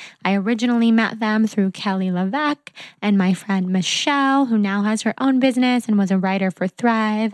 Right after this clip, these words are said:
And, and I could go on and on about how important community is to me in the wellness world and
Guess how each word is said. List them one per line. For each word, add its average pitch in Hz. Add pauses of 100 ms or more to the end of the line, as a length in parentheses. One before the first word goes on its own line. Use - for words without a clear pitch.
And, 185 (400)
and 226
I 208
could 214
go 220
on 208
and 202
on 196
about 175
how 202
important 285
community 220
is 202
to -
me 202
in 190
the 196
wellness 185 (160)
world 190
and 196